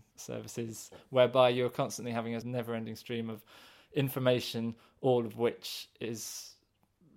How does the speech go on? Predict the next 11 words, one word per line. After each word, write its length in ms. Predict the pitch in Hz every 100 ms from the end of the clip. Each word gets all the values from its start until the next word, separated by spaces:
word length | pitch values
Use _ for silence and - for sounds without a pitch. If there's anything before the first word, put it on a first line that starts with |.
| -
contradictory, 840 | - 120 117 127 - - 123 117 117
frightening, 720 | - 120 113 117 113 113 107 - - _ _ _ -
uh, 360 | 120 107 110 110
anxiety-inducing, 1700 | 117 113 113 113 - 117 113 113 117 110 - 113 113 113 110 113 120
whatever, 540 | 120 113 110 110 110 110 _ - _ _ _ _ -
boring. 760 | 120 110 117 117 117 113 117 113 _ - -
And 360 | 127 123 127 - _ _ -
all 300 | 175 185 175
of 120 | 131
these 240 | 123 117
lend 300 | 127 123 120